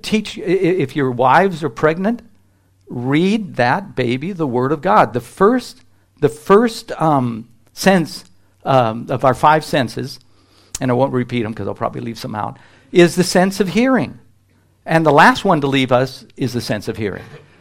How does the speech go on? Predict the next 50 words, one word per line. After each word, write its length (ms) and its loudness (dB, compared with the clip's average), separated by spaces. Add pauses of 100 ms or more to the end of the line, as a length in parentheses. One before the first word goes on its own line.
(220)
And 160 0
so 180 4
that 220 6
baby 300 4
in 120 0
the 80 -2
womb, 400 -2 (180)
read 440 0
that 260 0
baby 240 -8
the 80 -16
scriptures. 680 -14 (420)
I 100 4
wish 240 6
I 60 4
would 140 6
have, 200 -4
uh, 40 -10
uh, 460 -12 (200)
understood 420 0
this 160 0
from 140 -4
the 80 -2
very 200 2
beginning 300 -2
of 80 -4
my 140 -2
wife 280 -4 (340)
and 140 -2
our 120 0
pregnancy. 480 -8
We 100 -6
have 80 -4
nine 220 -8
children, 340 -8 (320)
but 120 0
I 60 4
did 200 0
at 80 -2
least 180 -6
for 100 -2
the 120 4
last 400 0
three. 320 -4 (580)
They 160 2
heard 360 -2
the 100 -6
book 240 0
of 160 -8
Timothy 580 -6